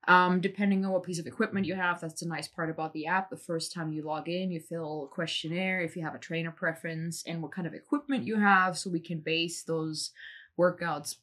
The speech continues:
on your equipment. Um, if you are a member of the gym, you likely have equipment to all kinds of things. Or if you're at home, you might have access to water bottles and stuff like that that can be substituted for dumbbells and stuff like that. But we'll kind of play around with that. That's the nice part.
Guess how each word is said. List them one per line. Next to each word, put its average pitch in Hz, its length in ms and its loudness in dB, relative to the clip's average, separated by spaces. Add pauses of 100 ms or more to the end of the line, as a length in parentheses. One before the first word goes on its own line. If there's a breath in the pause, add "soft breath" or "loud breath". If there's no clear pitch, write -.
on 160 240 2
your 160 140 -2
equipment. 165 840 -4
Um, 151 300 -2
if 156 200 0
you 160 100 -4
are 165 160 4
a 160 40 -2
member 160 260 -2
of 143 120 -4
the 143 80 -8
gym, 180 420 0
you 151 120 -6 (100)
likely 143 320 -6
have 135 260 -10 (240)
equipment 151 420 -6
to 147 240 -6 (160)
all 151 120 -4
kinds 151 320 -2
of 160 100 -10
things. 160 460 -4
Or 180 180 0
if 165 140 -2
you're 170 120 -4
at - 120 -8
home, 285 420 0 (680 loud breath)
you 269 100 6
might 254 240 8
have 233 480 0 (360)
access 180 340 -2
to 220 140 -2
water 294 380 6
bottles 170 460 2
and 160 100 -2
stuff - 180 -8
like 160 120 -4
that 151 180 -6
that 170 180 -6
can 180 200 -2
be 160 100 -2
substituted 160 640 -6
for 143 100 -10
dumbbells 151 460 -6
and 160 80 -6
stuff 143 240 -12
like - 140 -10
that. 147 180 -6
But 277 100 0
we'll 311 120 4
kind 190 180 2
of 151 100 -8
play 175 120 -4
around 165 280 -4
with 160 140 -10
that. 156 180 -2
That's - 220 -10
the - 60 -6
nice 156 220 -8
part. - 340 -4